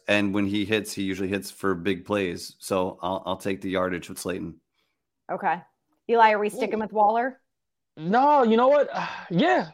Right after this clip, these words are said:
Speaker 3: I'm gonna have to, right? So, yeah, I, I like that. I like that. You know what? Because he had me almost change my mind a little bit.
Speaker 1: <laughs>
Speaker 3: You know what I mean? Because I was like, "Slayton, like, why didn't I think of that?" 'Cause the deep balls and et cetera. But Waller
Speaker 2: Yeah.
Speaker 3: can do the same as well, especially down the seam, right? So, uh, I'm still gonna go with Waller. I think he has, he'll have the most yardage for sure.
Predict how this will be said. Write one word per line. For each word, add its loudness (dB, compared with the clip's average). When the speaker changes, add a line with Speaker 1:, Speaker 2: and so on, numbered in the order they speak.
Speaker 3:
I'm 2
gonna 4
have 0
to, -8
right? 0
So, 2
yeah, 4
I, 2
I 4
like 2
that. 0
I 0
like 2
that. 2
You 4
know 6
what? 4
Because 2
he 4
had 0
me 2
almost 4
change 0
my 4
mind 2
a 2
little 0
bit. -8
Speaker 1:
<laughs> -4
Speaker 3:
You 2
know 4
what 4
I 4
mean? 6
Because 4
I 4
was 2
like, 2
"Slayton, 0
like, -4
why 2
didn't 0
I -4
think 2
of 4
that?" 2
'Cause 2
the 2
deep 0
balls 4
and 2
et -4
cetera. 0
But 2
Waller 4
Speaker 2:
Yeah. 4
Speaker 3:
can 4
do 4
the 4
same 2
as 0
well, 4
especially 2
down 2
the -2
seam, -2
right? 0
So, 2
uh, 2
I'm 4
still 4
gonna 4
go 4
with 4
Waller. 4
I 2
think 2
he 2
has, 2
he'll 2
have 2
the 2
most 0
yardage 2
for -8
sure. 0